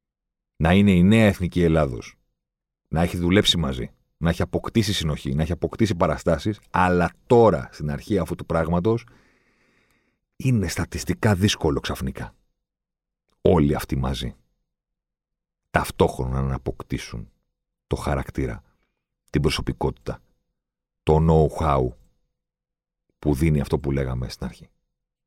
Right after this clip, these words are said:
Το κάνω νίκες. Μπορεί να συμβεί, αλλά δεν είναι και το πιο πιθανό. Για να έρθει η στιγμή που θα κερδίζεις τον οποιονδήποτε, υπό τις οποιασδήποτε συνθήκες και θα παίρνεις τους βαθμούς που σε φ-,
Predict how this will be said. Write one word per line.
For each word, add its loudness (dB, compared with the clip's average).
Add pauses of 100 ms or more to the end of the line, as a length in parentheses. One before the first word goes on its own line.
(140)
Το -2
κάνω -6 (200)
νίκες. -12 (460)
Μπορεί 4
να 2
συμβεί, -2 (960)
αλλά 0
δεν 2
είναι 2
και -8
το -6
πιο -10
πιθανό. -16 (2250)
Για -6
να 2
έρθει 4
η 0
στιγμή 2
που -4
θα -2
κερδίζεις 2
τον 0
οποιονδήποτε, -2 (1200)
υπό 2
τις -10
οποιασδήποτε 2
συνθήκες 0
και -6
θα -6
παίρνεις 6
τους 2
βαθμούς 2
που -4
σε 0
φ-, -12